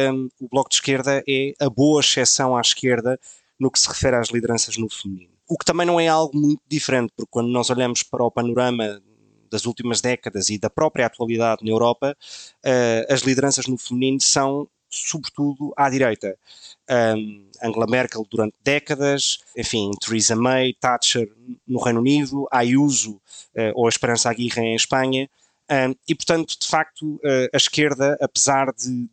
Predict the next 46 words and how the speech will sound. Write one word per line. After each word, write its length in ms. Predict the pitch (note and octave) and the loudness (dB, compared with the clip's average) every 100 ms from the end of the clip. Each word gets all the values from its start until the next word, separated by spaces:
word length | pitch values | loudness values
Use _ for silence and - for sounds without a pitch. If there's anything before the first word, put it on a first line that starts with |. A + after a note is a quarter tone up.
| - | -6
de 160 | A#2+ A2+ | -4 -4
propagar 540 | C#3 - A#2+ C3+ C3 | -4 -2 0 2 2
muito 680 | B2 C3 C3 - A2 G#2+ G2 - - | 0 -2 -2 -4 -18 -20 _ -20 -20
a 60 | - | -8
questão 300 | - - C3 | -4 0 -2
do 80 | A#2 | -2
feminismo, 720 | - B2+ B2+ C3+ B2 C3 C3+ _ _ - A#2+ | -4 0 2 2 0 -4 -8 _ _ -14 -12
quando 200 | - C#3 | -2 0
se 160 | C3 - | 2 2
trata 360 | D3+ C#3 - C3+ | 0 0 -2 -8
de 400 | - B2+ B2 A#2+ | -6 -4 -4 -2
dar 160 | C#3 - | 0 0
espaço 480 | - - C#3+ - C#3 | 0 2 2 2 0
às 120 | B2 | 0
mulheres 640 | B2+ B2+ B2+ A2+ - - - | 0 4 4 2 -2 -4 -6
naquilo 300 | A#2+ A#2+ C#3+ | -4 -2 -2
que 60 | - | -2
se 60 | - | 0
trata 300 | C3+ B2+ A#2+ | 0 0 -2
de 80 | |
lideranças 400 | B2+ C3 B2+ B2+ | 0 0 0 0
políticas, 600 | - C3 B2+ C3 C#3+ C#3 - - - - | -2 -2 -2 -2 -4 -4 -4 -10 -20 -4
parece 220 | C3+ C3 | 0 2
que 40 | - | 2
tem 60 | |
alguma 340 | C#3+ C3+ C3+ C#3 | 2 2 4 2
alergia. 600 | C3+ A2+ - G#2+ F2+ E2+ _ - - | 2 2 0 0 -6 -8 _ -16 -2
Eh, 320 | C3+ B2+ A#2+ B2 | 2 2 0 -2
e, 80 | |
de 80 | B2 | -4
facto, 220 | - C#3+ - | -2 -2 -2
nesse 200 | C#3+ C#3 | -2 -2
aspecto 280 | - C#3+ C#3 | -2 -4 -2
o 40 | |
Bloco 180 | C#3 C3+ | -2 -2
de 60 | |
Esquerda 280 | - D3 C#3+ | 0 0 0
é 20 | |
uma 100 | D3 | 0
exceção 360 | D3+ D3+ - D#3+ | 0 0 0 0
e 100 | C#3+ | 2
é 40 | |
uma 140 | B2 B2 | 2 2
excelente 340 | - B2+ A#2+ | 0 -2 -2
exceção, 480 | - A2 - A2+ A2+ | 0 0 0 -2 -4
eh, 300 | A2+ G#2+ G2 | -4 -4 -6